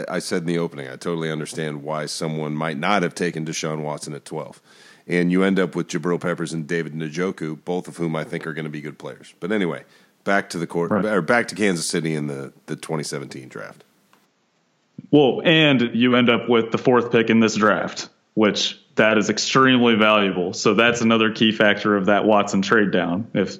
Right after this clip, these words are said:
Speaker 2: if they don't do that, they don't have the fourth pick this year. So Mahomes played one game so far, had some big time flashes in that game, but that's the thing with him too, is I can't say that I'd trade all this draft capital for him 'cause,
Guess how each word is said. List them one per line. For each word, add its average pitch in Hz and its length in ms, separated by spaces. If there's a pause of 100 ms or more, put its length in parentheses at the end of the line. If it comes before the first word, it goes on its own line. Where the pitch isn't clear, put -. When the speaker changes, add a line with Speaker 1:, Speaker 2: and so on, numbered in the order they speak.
Speaker 2:
if 98 120
they 104 100
don't 104 220
do 107 160
that, 90 460 (100)
they - 160
don't 95 160
have 95 100
the 87 80
fourth 98 320
pick 95 180
this - 200
year. - 280 (460)
So 95 540
Mahomes 123 640 (480)
played 131 240
one 120 260
game 113 220
so 104 180
far, 104 640 (420)
had 107 220
some 107 140
big 110 200
time 110 200
flashes 104 540
in 107 60
that 101 180
game, 104 300
but 98 420
that's 139 200
the 165 80
thing 147 240
with 131 120
him 131 140
too, 151 320
is 104 240
I 113 160
can't 131 240
say 135 200
that 123 100
I'd 107 160
trade 117 180
all 110 100
this 107 120
draft 113 320
capital 104 360
for 104 320
him 104 120
'cause, - 380